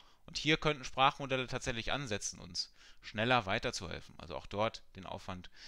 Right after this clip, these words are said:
zu verringern. Was macht das mit uns? Nun ja, wir müssen uns entscheiden als Nutzende, wollen wir ein sehr gutes Ergebnis oder wollen wir ein schnelles Ergebnis?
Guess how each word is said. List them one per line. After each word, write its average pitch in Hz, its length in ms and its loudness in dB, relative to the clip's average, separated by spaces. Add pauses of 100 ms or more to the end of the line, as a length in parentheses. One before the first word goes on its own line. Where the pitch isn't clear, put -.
(200)
zu - 160 -6
verringern. 98 480 -4 (1600)
Was 135 140 6
macht 180 220 10
das 185 120 8
mit - 160 0
uns? - 540 2 (300)
Nun 139 120 -2
ja, 143 340 10 (800)
wir 143 180 8
müssen 208 220 4
uns 190 140 0
entscheiden 165 920 6
als 110 220 -4
Nutzende, 123 520 -4 (960)
wollen 127 340 6
wir 117 380 6 (920)
ein 95 380 0
sehr 87 220 -2
gutes 101 300 -6
Ergebnis 147 640 -6 (240)
oder 156 260 -6
wollen 160 200 -4
wir 151 80 0
ein 147 160 -2
schnelles - 640 -2
Ergebnis? - 720 -14